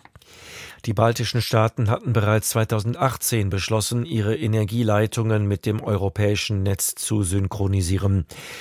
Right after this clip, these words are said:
Die drei Länder beziehen schon seit Mai zweitausendzweiundzwanzig keinen Strom mehr aus Russland und Belarus. Die heutige Abkoppelung dürfte insofern vor allem ein symbolisches und geopolitisches Signal an Moskau und Präsident Putin sein.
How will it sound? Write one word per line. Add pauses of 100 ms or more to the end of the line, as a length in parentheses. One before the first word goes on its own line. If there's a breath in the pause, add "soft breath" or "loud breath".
(320 loud breath)
Die
drei
Länder
beziehen
schon
seit
Mai
zweitausendzweiundzwanzig
keinen
Strom
mehr
aus
Russland
und
Belarus. (920 loud breath)
Die
heutige
Abkoppelung
dürfte
insofern
vor
allem
ein
symbolisches
und
geopolitisches
Signal
an
Moskau
und
Präsident
Putin
sein.